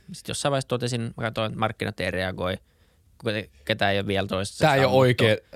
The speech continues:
Speaker 2: no siis on.
Speaker 1: Mut nyt on.
Speaker 2: Niin.
Speaker 1: Ei, mut siis silloin, kun mä luin. Ja
Speaker 2: Mm.
Speaker 1: tota, se oli, että okei, et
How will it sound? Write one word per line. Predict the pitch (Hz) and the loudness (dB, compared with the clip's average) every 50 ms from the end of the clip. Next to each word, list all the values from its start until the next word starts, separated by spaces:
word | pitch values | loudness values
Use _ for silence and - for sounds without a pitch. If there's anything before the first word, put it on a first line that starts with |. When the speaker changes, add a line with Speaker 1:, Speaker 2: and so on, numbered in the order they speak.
| - - - - - | -18 -18 -16 -12 -8
Speaker 2:
no | 101 104 | -8 -6
siis | 110 113 101 | -6 -4 -4
on. | 104 113 131 | -2 -2 0
Speaker 1:
Mut | 120 - - | 0 0 2
nyt | 123 113 - - | 0 0 2 2
on. | 113 104 95 92 104 - | 2 2 2 0 -4 -6
Speaker 2:
Niin. | 113 101 90 | -6 0 2
Speaker 1:
Ei, | 131 135 127 110 | 4 6 6 4
mut | 107 110 - | 2 0 -2
siis | - 107 - | -4 -2 -2
silloin, | - 104 92 92 95 | 0 0 0 0 -2
kun | - 92 | -2 -2
mä | 95 98 | -2 -2
luin. | 98 95 92 95 104 - - - - - _ _ - | -2 -2 -4 -6 -8 -12 -18 -20 -20 -20 _ _ -6
Ja | - 107 98 | -4 -4 -2
Speaker 2:
Mm. | 87 | -2
Speaker 1:
tota, | 90 92 71 76 92 87 - - - - | -4 -6 -4 -4 -4 -4 -6 -8 -16 -20
se | - - - | -12 -8 -6
oli, | 104 | -6
että | 101 - 123 | -4 -6 -6
okei, | - - 95 98 110 - _ _ _ _ _ _ _ _ | -6 -4 -4 -4 -6 -8 _ _ _ _ _ _ _ _
et | - 120 - - - | -10 -10 -10 -12 -18